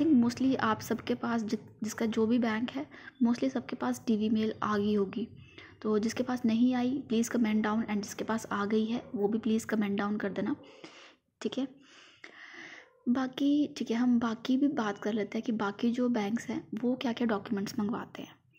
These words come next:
ठीक है। अ, तो गाइस, ये जो है आपकी चेकलिस्ट है, ठीक है, अ, डीवी के लिए, जो आपके बाकी आरआरबीज़ हैं, जो आपका मेडिकल वगैरह सब कुछ पहले ही करवा लेते हैं, ये उनके लिए है।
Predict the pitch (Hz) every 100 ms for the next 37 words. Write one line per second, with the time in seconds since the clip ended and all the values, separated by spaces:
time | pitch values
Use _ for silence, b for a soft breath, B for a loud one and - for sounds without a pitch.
0 | - - 254 240 233 _ - - - _
1 | - B B B B B B - 254 262
2 | 285 277 311 311 - 240 254 247 277 254
3 | 254 254 240 - 247 - 233 240 240 -
4 | 226 262 - - 254 - B B B -
5 | 226 220 202 214 208 214 220 208 247 269
6 | B - 240 247 - 240 226 214 190 254
7 | 226 214 214 208 208 202 208 202 214 -
8 | 220 202 196 214 208 208 208 - - 226
9 | 214 208 208 214 214 208 202 - 214 233
10 | 233 208 196 208 190 185 233